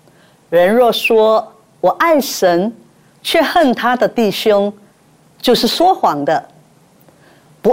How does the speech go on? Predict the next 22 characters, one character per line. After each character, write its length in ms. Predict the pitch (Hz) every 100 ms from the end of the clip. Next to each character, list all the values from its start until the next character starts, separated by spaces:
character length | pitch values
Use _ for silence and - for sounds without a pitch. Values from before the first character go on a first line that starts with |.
| -
爱 220 | 294 269
他 440 | 247 - 254 254 262 -
所 260 | - - 170
看 320 | - 339 269
见 200 | - 247
的 120 | 180
弟 160 | - 208
兄， 420 | - 208 196 208 - - _ _ -
就 340 | 269 247 202 196 -
不 140 | - 240
能 360 | 196 180 170 202 -
爱 320 | - 202 175
没 340 | 185 175 190
有 160 | 302 202
看 280 | - 247 202
见 200 | 220 180
的 140 | 156
神。 500 | - - 147 139 156 - _ _ _ _ -
有 260 | 247 220
古 220 | 220 262
卷 300 | 359 262 208
作 440 | 196 294 233 190